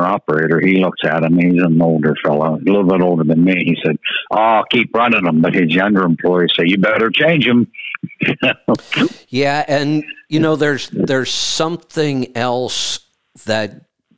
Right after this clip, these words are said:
Speaker 2: and this gets really confusing, and this is why with trucks we get more confused about pressure and recommendations.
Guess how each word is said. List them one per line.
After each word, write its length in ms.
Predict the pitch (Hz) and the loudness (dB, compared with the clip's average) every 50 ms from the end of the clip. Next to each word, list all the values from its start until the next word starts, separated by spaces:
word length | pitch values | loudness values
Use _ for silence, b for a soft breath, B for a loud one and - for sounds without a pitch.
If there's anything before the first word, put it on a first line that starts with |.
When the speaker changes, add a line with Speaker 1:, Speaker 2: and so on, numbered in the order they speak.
| _ _ - B B B B B - - | _ _ -10 B B B B B -6 -4
Speaker 2:
and 180 | 127 117 117 | -4 -2 -2
this 140 | 139 147 - | -2 -4 -4
gets 260 | - 147 135 - - | -4 -4 -6 -6 -6
really 500 | 120 101 95 113 117 127 139 117 131 123 | -12 -12 -10 -6 -4 -4 -2 0 -2 -2
confusing, 840 | 104 - - 113 101 - - - 139 127 117 101 - 101 95 95 98 95 | -4 -4 -6 -6 -6 -8 -6 -4 -2 -2 -2 -2 -2 -4 -4 -2 -4 -4
and 120 | 92 101 | -2 -2
this 180 | 104 - - 113 | -2 -4 -4 -4
is 160 | 98 - - | -6 -6 -4
why 480 | 104 104 98 98 98 101 101 98 - b b b b b b b b b b | -4 -2 -2 -2 -2 -2 -4 -6 -8 b b b b b b b b b b
with 200 | 104 104 - - | -10 -8 -8 -8
trucks 500 | - - - - 117 - - - - - | -8 -6 -4 -4 -4 -4 -6 -10 -14 -10
we 180 | 101 104 98 90 | -8 -8 -8 -6
get 220 | 104 101 101 - | -4 -4 -4 -4
more 340 | 110 104 98 101 101 95 90 | -4 -6 -4 -4 -4 -4 -6
confused 680 | - - 98 87 82 - - 110 110 98 87 - - | -8 -8 -8 -8 -8 -6 -4 -2 -2 -2 -2 -4 -6
about 340 | 95 95 90 87 85 - - _ _ _ _ | -4 -4 -2 -4 -4 -6 -10 _ _ _ _
pressure 500 | - - 107 101 98 - - - 104 98 | -12 -8 -6 -6 -4 -6 -6 -6 -4 -4
and 160 | 95 92 90 | -4 -4 -4
recommendations. 1120 | 95 92 92 - - 90 90 92 85 85 90 98 101 98 - - - 87 85 82 82 78 - | -4 -4 -6 -6 -8 -8 -8 -8 -6 -6 -4 -4 -4 -4 -4 -6 -6 -6 -6 -6 -8 -10 -10